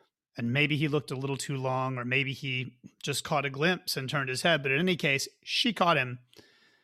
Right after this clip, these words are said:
and turned him into a deer, and then he was torn apart by his own dogs.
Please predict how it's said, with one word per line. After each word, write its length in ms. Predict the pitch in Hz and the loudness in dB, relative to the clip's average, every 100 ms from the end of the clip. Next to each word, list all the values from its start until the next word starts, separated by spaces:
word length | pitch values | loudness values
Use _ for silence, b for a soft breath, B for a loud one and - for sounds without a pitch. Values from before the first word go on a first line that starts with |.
| b b _ - | b b _ -4
and 520 | 156 139 131 127 123 - _ _ - | 2 4 2 -2 -10 -12 _ _ -6
turned 340 | - 196 202 175 | 2 4 4 4
him 180 | 170 | 2
into 460 | 160 160 - 151 139 | 2 2 0 -2 -2
a 60 | 127 | -2
deer, 520 | 120 151 156 131 127 | 0 2 4 2 0
and 260 | - 135 | -2 -2
then 100 | 131 | -2
he 140 | 127 131 | -2 -2
was 200 | 127 - | -4 -4
torn 280 | - 170 151 | 0 0 2
apart 400 | - 151 151 143 | 2 2 2 0
by 120 | 131 | 0
his 200 | 127 127 | 0 -2
own 320 | 139 139 135 - | 0 0 -2 -4
dogs. 720 | 131 123 123 110 - - | -4 -4 -8 -10 -6 -6